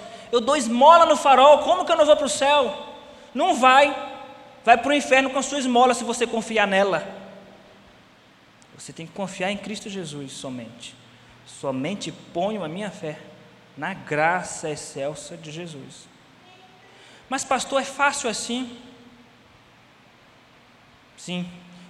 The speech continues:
por isso que há júbilo no céu. É tão fácil que o ser humano não quer as obras. "Não,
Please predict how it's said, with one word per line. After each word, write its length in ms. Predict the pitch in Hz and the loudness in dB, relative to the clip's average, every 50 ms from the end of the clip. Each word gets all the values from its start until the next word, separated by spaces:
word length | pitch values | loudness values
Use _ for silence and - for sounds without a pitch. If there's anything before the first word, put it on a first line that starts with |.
| - - | -20 -18
por 160 | - 143 139 | -12 -10 -10
isso 200 | 147 160 160 - | -8 -10 -10 -14
que 120 | - - - | -12 -6 -2
há 140 | 180 170 165 | -2 0 -2
júbilo 420 | 151 135 175 196 180 175 165 156 | -2 -4 -8 -6 -6 -6 -6 -6
no 140 | 143 139 127 | -8 -8 -10
céu. 300 | - - - 123 107 104 - - - - - - - - - - - - - - - - - - - - - _ _ _ _ _ _ _ _ _ _ _ _ _ _ _ _ - _ _ _ _ _ - | -12 -12 -12 -14 -14 -14 -18 -20 -20 -20 -20 -20 -20 -20 -20 -20 -20 -20 -20 -20 -20 -20 -20 -20 -20 -20 -20 _ _ _ _ _ _ _ _ _ _ _ _ _ _ _ _ -20 _ _ _ _ _ -12
É 60 | 151 | -10
tão 260 | 156 - 220 220 220 | -6 -4 -4 -4 -4
fácil 560 | - - - - 196 220 214 214 - - - | -4 -4 0 2 2 2 2 0 -4 -10 -10
que 80 | - 202 | -10 -10
o 40 | 180 | -10
ser 160 | - 196 185 | -8 -6 -6
humano 220 | 185 180 185 180 | -6 -6 -8 -8
não 140 | 170 175 202 | -8 -8 -8
quer 340 | 196 - - 185 135 120 - - - - - - - - - - - _ - | -10 -8 -8 -8 -8 -8 -10 -16 -20 -20 -20 -20 -20 -20 -20 -20 -16 _ -8
as 180 | 156 143 120 | -6 -6 -2
obras. 320 | 143 147 143 135 135 131 127 | -2 -2 -2 -2 -2 -6 -4
"Não, 300 | 165 175 151 123 - | -4 -4 -4 -4 -10